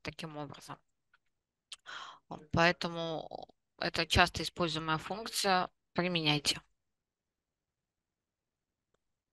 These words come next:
Текстовая функция. Так,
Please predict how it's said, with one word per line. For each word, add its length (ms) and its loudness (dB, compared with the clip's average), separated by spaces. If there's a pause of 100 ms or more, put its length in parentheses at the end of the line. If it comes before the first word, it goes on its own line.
(1000)
Текстовая 520 6
функция. 640 -10
Так, 300 2